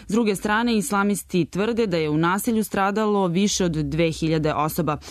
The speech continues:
E, kakva je trenutna situacija u Kairu, pitamo našeg ambasadora u Egiptu, gospodina Dragana Bisenića. Gospodine Biseniću, dobro jutro.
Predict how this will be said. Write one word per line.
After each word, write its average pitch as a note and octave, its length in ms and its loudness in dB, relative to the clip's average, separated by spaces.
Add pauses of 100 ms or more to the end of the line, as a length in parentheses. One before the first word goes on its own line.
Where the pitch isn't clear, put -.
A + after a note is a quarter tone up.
(280)
E, E3 140 0
kakva C4 320 -2
je A3+ 60 -4
trenutna B3+ 360 -2
situacija G3+ 580 0
u E3+ 80 0
Kairu, A3+ 400 0
pitamo A3 380 0
našeg G#3 320 0
ambasadora F3+ 720 0
u D3+ 200 0
Egiptu, F#3 440 0
gospodina F3+ 380 0
Dragana F#3 460 0
Bisenića. D#3+ 600 0
Gospodine G3+ 380 0
Biseniću, G#3+ 480 2
dobro F3+ 280 0
jutro. E3 340 0